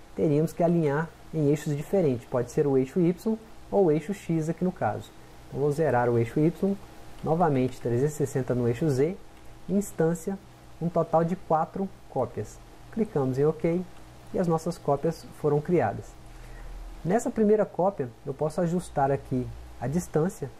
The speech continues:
como vocês podem ver aqui ajustamos a distância do nosso subobjeto.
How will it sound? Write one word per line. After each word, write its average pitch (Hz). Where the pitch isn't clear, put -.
como 120
vocês 127
podem 123
ver 117
aqui 117
ajustamos 117
a 120
distância 127
do 123
nosso 117
subobjeto. 139